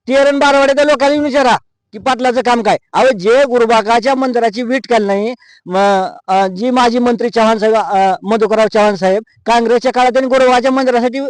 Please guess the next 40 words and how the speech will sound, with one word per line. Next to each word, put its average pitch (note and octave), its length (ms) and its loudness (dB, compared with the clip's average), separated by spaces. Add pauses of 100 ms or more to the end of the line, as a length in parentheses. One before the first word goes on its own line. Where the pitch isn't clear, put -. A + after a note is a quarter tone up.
बजेट B3 280 0
आणलं. A#3 220 0 (260)
आज G#3+ 300 0
तुम्ही C#4+ 160 0
बघा C#4 200 0
त्या C#4 140 0
मंदिराच्या C#4 420 0
कामात C#4 240 0
सगळ्या C#4+ 220 0
दुनियाचा C#4+ 380 0
भ्रष्टाचार C4 440 0
आहे, G#3 120 2 (200)
त्याला C4+ 160 2
नोटीस C4+ 320 0
दिली C4+ 260 0
की F#3+ 120 -16
ती B3 60 -4
बोगस B3+ 340 0
काम B3+ 180 0
आहे B3 100 2
म्हणून, A#3 260 0 (300)
आणि G3 180 -2
ती D4 200 0
नॉन C#4 300 0
ग्रेड D#4 280 2
सिमेंट D4+ 300 0
वापरतोय C#4+ 400 0
आणि C#4 80 2
आम्ही C#4+ 200 2
धरलं C4 260 0
त्याला. B3 280 2 (320)
तर C#4+ 240 2
हीच D4+ 320 -4
आता A3 380 2
जी D4 260 -2 (140)
सांगितलं C4 580 0 (120)
ग्रामस्थांनी A3 560 0
की C4+ 600 -4
तो B3+ 160 -6 (220)
जो A3+ 140 -4